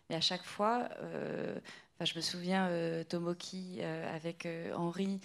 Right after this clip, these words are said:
et Tomoki aime bien l'aviation, et, euh, Henri, dans son expérience, euh,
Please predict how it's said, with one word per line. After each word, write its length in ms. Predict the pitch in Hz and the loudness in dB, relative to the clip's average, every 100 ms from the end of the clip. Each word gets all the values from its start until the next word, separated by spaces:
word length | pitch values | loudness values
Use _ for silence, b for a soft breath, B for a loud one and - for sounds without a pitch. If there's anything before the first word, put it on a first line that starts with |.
| B B | B B
et 60 | - | -4
Tomoki 380 | 175 170 170 190 | 0 0 2 4
aime 120 | 175 | 4
bien 140 | 160 | 4
l'aviation, 800 | 175 165 165 175 - 190 190 190 | 2 2 2 0 2 2 0 0
et, 280 | 175 156 151 | -2 -2 -2
euh, 220 | 151 151 151 B B - | -4 -6 -10 B B -4
Henri, 280 | 160 160 180 | -2 0 0
dans 100 | 160 | -2
son 160 | 165 | -2
expérience, 760 | 160 - 170 156 170 180 170 - | -4 -2 -2 -2 0 0 -2 -4
euh, 320 | 160 156 165 | -6 -10 -10